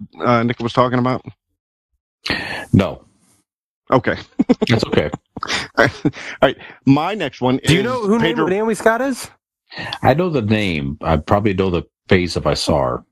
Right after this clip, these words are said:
Speaker 3: Dean, do you know who Na-, Naomi Scott is?
Speaker 1: I no, like Brian, I, I know the name. I, I know I've seen her and
Speaker 3: Uh,
Speaker 1: stuff,
Speaker 3: are
Speaker 1: but
Speaker 3: you serious? Oh, really? Okay.
Speaker 1: Yeah, I mean, I'll look it up now.
Speaker 3: Yeah.
Speaker 1: Um, if you
Speaker 3: I mean, you
Speaker 1: wanna,
Speaker 3: don't have
Speaker 1: uh,
Speaker 3: to.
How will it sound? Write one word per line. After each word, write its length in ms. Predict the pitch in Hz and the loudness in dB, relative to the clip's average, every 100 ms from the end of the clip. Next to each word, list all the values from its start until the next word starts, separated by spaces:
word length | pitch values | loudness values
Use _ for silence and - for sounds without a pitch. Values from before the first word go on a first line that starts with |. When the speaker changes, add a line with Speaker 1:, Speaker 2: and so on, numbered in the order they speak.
| _ - 135 | _ -4 2
Speaker 3:
Dean, 280 | 170 143 107 | 2 2 0
do 80 | |
you 60 | 113 | 0
know 140 | 147 147 | 0 0
who 60 | |
Na-, 280 | 147 147 151 | 0 -2 -2
Naomi 280 | 139 135 135 | 0 2 0
Scott 260 | - 139 147 | 0 0 0
is? 220 | 156 - _ _ _ _ _ _ _ _ _ _ _ _ _ - | -4 -12 _ _ _ _ _ _ _ _ _ _ _ _ _ 2
Speaker 1:
I 140 | 147 | 2
no, 220 | 151 170 120 | 2 0 -2
like 300 | 107 127 - | 0 2 2
Brian, 260 | 139 92 | 0 0
I, 120 | 98 113 | -4 0
I 140 | 120 | 2
know 140 | 127 131 | 2 2
the 100 | 120 | 0
name. 280 | 123 95 90 | 0 -2 -4
I, 140 | 104 101 | -6 -2
I 120 | 117 | 2
know 140 | 139 | 2
I've 120 | 135 - | 0 0
seen 180 | 139 135 | 0 2
her 100 | 139 | 0
and 80 | - | -2
Speaker 3:
Uh, 40 | |
Speaker 1:
stuff, 180 | 254 135 | 0 2
Speaker 3:
are 80 | 139 | 2
Speaker 1:
but 40 | |
Speaker 3:
you 80 | 226 | 0
serious? 540 | - 160 285 311 - - - | 0 0 0 -4 -10 -6 0
Oh, 140 | 190 | 2
really? 320 | 151 202 101 98 | 2 -2 -4 -4
Okay. 260 | 135 120 | 0 0
Speaker 1:
Yeah, 60 | 117 - | 0 0
I 40 | 139 | 0
mean, 120 | 151 | 0
I'll 100 | 151 | -2
look 140 | 180 | -2
it 60 | 180 | -2
up 100 | 113 | 0
now. 580 | 113 135 135 98 107 110 _ _ - - | 0 2 0 -4 -6 -8 _ _ -6 0
Speaker 3:
Yeah. 240 | 127 110 - - | 0 0 -4 -4
Speaker 1:
Um, 500 | 107 110 107 107 92 - _ - | -2 0 0 -2 -4 -10 _ -6
if 140 | 104 117 | -2 2
you 80 | 185 | 2
Speaker 3:
I 60 | |
mean, 120 | 214 | 2
you 100 | 180 | 0
Speaker 1:
wanna, 200 | 107 104 | 0 0
Speaker 3:
don't 80 | 104 | 2
have 160 | 120 101 | 0 0
Speaker 1:
uh, 40 | |
Speaker 3:
to. 380 | 101 98 110 107 | 0 0 -4 -8